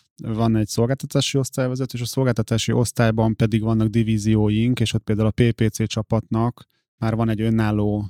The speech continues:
team leadere, tehát ilyen csapatvezető, és ez végül is már három szintű vezetés, csak ugye ez még nem fut végig az egész cégen,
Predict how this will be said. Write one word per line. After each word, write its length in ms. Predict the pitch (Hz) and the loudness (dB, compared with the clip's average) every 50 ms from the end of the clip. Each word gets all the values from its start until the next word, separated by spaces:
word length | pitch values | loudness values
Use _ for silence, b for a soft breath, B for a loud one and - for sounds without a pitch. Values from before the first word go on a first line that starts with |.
| - _ | -10 _
team 260 | - 117 110 110 107 | 0 0 2 2 2
leadere, 420 | 104 107 104 104 107 104 101 104 | 0 0 0 -2 -2 -2 -2 -2
tehát 400 | 104 110 120 120 113 - 104 - | -2 -2 -2 -2 -4 -4 -6 -6
ilyen 120 | - 98 95 | -4 -6 -2
csapatvezető, 760 | - 113 104 - 104 - - - 104 98 107 - - 110 107 | -2 -4 -4 -4 -6 -8 -6 -8 -6 -6 -6 -8 -6 -6 -6
és 140 | 107 - - | -6 -4 -4
ez 120 | 113 107 | -4 -2
végül 160 | 110 120 107 | -2 0 2
is 100 | 117 - | 0 0
már 200 | - 113 113 110 | 2 0 2 2
három 480 | 107 107 117 117 110 107 107 104 101 - - | 2 4 4 4 4 4 2 0 -2 -4 -6
szintű 400 | - - - 117 107 98 - 107 | -10 -4 0 0 0 0 -2 -2
vezetés, 460 | 98 107 98 104 101 - - 110 110 | -2 0 -2 -2 -4 -2 0 0 0
csak 180 | - - 110 - | 0 -2 -2 -2
ugye 140 | 113 104 113 | 0 2 2
ez 80 | 107 | 0
még 120 | 107 113 113 | 2 2 2
nem 120 | 120 120 | 2 2
fut 240 | 113 - 120 110 - | 2 0 -4 -4 -2
végig 180 | - 113 107 110 | 0 0 0 0
az 80 | 104 110 | 0 -2
egész 240 | 110 104 110 101 | -2 -2 -4 -6
cégen, 560 | - - - 110 104 107 107 107 110 117 120 | -6 -6 -4 -4 -2 -2 -2 -2 -2 -2 -4